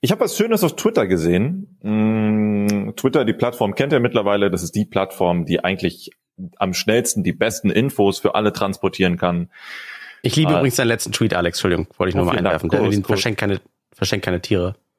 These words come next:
Speaker 1: Ja, das ist auf jeden Fall auch ein Thema, über das wir eigentlich mal im Podcast sprechen müssen. Aber egal. Es geht auch
Speaker 2: Mhm.
Speaker 1: nicht um, um, um, um, äh, Monte, der, mm, zu Recht die W-, Willkür von Twitch ein bisschen, äh, in die Öffentlichkeit schiebt,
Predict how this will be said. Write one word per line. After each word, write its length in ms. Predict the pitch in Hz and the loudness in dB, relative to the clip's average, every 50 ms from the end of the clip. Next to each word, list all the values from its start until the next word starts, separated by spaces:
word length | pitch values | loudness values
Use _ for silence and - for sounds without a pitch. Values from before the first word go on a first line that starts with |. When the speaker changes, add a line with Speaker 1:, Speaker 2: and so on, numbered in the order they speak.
| _ _ | _ _
Speaker 1:
Ja, 120 | - 92 82 | -4 -4 -4
das 120 | 80 - | 0 0
ist 140 | 117 135 147 | 0 2 2
auf 120 | 151 107 123 | 0 2 2
jeden 120 | 135 139 | 2 2
Fall 100 | 139 120 | 2 2
auch 100 | 85 117 | 2 0
ein 60 | 135 | 0
Thema, 220 | - 120 101 87 87 | 0 0 2 2 2
über 120 | 87 87 | 2 2
das 140 | 90 87 - | 2 0 0
wir 80 | 95 80 | 0 0
eigentlich 180 | 92 101 98 | 0 0 0
mal 100 | 90 87 | 0 0
im 80 | 87 87 | -2 0
Podcast 340 | - 107 - - 92 85 - | -2 -4 -2 -2 -4 -4 -2
sprechen 200 | - 92 85 87 | -2 -2 -2 -2
müssen. 240 | 90 87 104 - - | -2 -2 -4 -2 -2
Aber 280 | 92 95 107 - - - - | -2 -2 -2 -4 -4 -4 -4
egal. 520 | 110 90 95 87 90 92 - - - - _ _ - - | -2 0 0 0 0 0 -2 -4 -8 -16 _ _ -6 -2
Es 120 | - 110 | -2 0
geht 140 | - 151 160 151 | 0 0 0 0
auch 220 | 135 151 147 - | 0 -2 -2 0
Speaker 2:
Mhm. 60 | 135 | 0
Speaker 1:
nicht 200 | 160 175 - - | 0 0 0 0
um, 540 | - 143 147 143 143 139 139 135 135 127 - | 0 0 2 2 2 0 0 0 -2 -4 -2
um, 380 | - 123 123 127 127 120 123 120 | -2 -2 0 0 -2 -2 -4 -4
um, 280 | 120 - 110 110 113 107 | -4 -4 -4 -4 -4 -4
um, 300 | - 107 107 107 104 - | -2 -2 -2 -2 -2 -2
äh, 220 | - 98 95 - | -2 -2 -2 -2
Monte, 500 | 98 92 92 98 113 131 135 139 127 120 | -2 0 0 0 0 2 0 2 2 2
der, 420 | 101 - 101 90 90 92 92 92 92 87 85 - | 2 2 2 4 4 4 4 4 2 0 -4 -8
mm, 200 | - 87 92 92 - | -8 -8 -6 -6 -4
zu 140 | - - 104 | 0 0 2
Recht 540 | 98 120 143 - - - - - - - - _ _ _ _ _ _ _ _ 107 | 2 2 0 -2 -4 -8 -8 -10 -12 -12 -16 _ _ _ _ _ _ _ _ 0
die 260 | 98 95 92 92 - - | 2 4 4 4 2 0
W-, 240 | - 87 170 175 80 - 85 - - - | -6 -10 -10 -12 -12 -12 -16 -20 -20 -20
Willkür 560 | _ 95 82 117 139 139 - - 113 107 101 92 | _ -2 0 0 0 0 2 2 4 4 4 2
von 420 | - - 95 87 87 85 82 85 - | 2 0 0 0 0 -2 -4 -6 -8
Twitch 440 | - - 117 127 127 - - - - | -2 0 0 0 0 -4 -6 -6 -6
ein 120 | 107 95 | -6 -2
bisschen, 540 | 90 101 101 - - 101 98 95 95 95 85 - | 0 0 0 2 0 0 2 2 0 -2 -4 -4
äh, 360 | 92 92 87 - - 92 90 90 | -4 -6 -6 -4 -4 -2 0 0
in 80 | 101 | 2
die 100 | 95 98 | 2 2
Öffentlichkeit 560 | 98 95 92 87 - - - - 95 95 92 - | 2 0 -2 -6 -8 -8 -4 -2 -2 -2 -2 0
schiebt, 320 | - 104 101 - - _ | 0 0 0 -2 -4 _